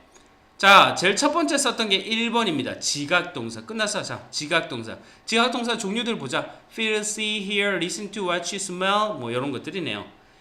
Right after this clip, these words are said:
요런 동사가 왔을 때는 두 개였죠? 동사 원형과 아이엔지가 오더라.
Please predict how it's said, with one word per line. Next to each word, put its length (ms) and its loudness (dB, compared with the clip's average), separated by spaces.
요런 280 0
동사가 280 -2
왔을 300 0
때는 600 -2
두 160 -8
개였죠? 500 0
동사 300 -4
원형과 640 -2
아이엔지가 920 -2
오더라. 680 -2